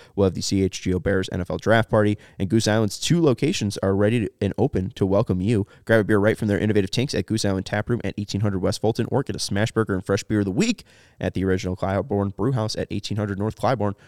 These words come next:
For reservations and pickup, go to goose island dot com slash locations. Goose Island Beer Company, also over at eighteen hundred West Fulton. You could try the, uh, raspberry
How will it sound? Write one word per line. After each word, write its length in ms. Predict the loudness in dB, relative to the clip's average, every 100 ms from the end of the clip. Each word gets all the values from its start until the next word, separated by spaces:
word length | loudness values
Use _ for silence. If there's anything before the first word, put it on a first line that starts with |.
| -20
For 100 | -2
reservations 460 | 0 2 2 0 -2
and 100 | -2
pickup, 220 | 0 0
go 120 | -2
to 40 | -2
goose 200 | -2 0
island 160 | 0 0
dot 120 | -2
com 140 | -2
slash 260 | 0 -2 -2
locations. 440 | -2 -2 -2 -6
Goose 240 | -4 -6 -4
Island 320 | -4 -4 -4
Beer 140 | -6
Company, 400 | -4 -6 -6 -6
also 280 | -4 -4 -2
over 220 | 0 0
at 60 | -2
eighteen 240 | -2 -4
hundred 200 | -6 -4 -4
West 180 | -4
Fulton. 240 | -4 -4 -4
You 60 | -6
could 140 | -4
try 160 | -4 -2
the, 180 | -2
uh, 120 | -2 -2
raspberry 760 | -2 -2 -4 -4 -6 -4 -10